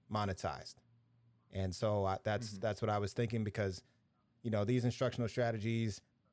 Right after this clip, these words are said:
Speaker 1: as long as you're a teacher, it doesn't matter where you are in the world, you're going to employ some of these strategies. So that, that, that checked that box for me. It's internet-based. There's a chance that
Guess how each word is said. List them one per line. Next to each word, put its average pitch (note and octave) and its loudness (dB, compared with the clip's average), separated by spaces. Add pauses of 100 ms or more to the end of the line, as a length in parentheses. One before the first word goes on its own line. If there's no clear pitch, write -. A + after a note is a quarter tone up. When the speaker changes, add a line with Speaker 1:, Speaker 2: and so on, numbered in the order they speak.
Speaker 1:
as G#2+ 0
long C3+ 4
as A#2 2
you're A#2+ 4 (460)
a G#2 -2
teacher, B2+ 0 (200)
it A#2 0
doesn't B2 4
matter A#2+ 4
where B2+ 4
you C3 4
are A#2+ 6
in G#2+ 2
the G2+ 0
world, G#2+ 4 (480)
you're C3 4
going B2+ 4
to A#2+ 4
employ A2+ 2
some A2 0
of G2+ 0
these G2 -2
strategies. G2 -4 (360)
So G2+ 0
that, G#2 2 (140)
that, G#2 0 (280)
that A2 -2
checked - -2
that A#2 0
box G2 -2
for A2 -4
me. F#2+ -4
It's - -10
internet-based. B2 2 (280)
There's G#2 -2
a G#2+ -2
chance B2+ 0
that A2+ 0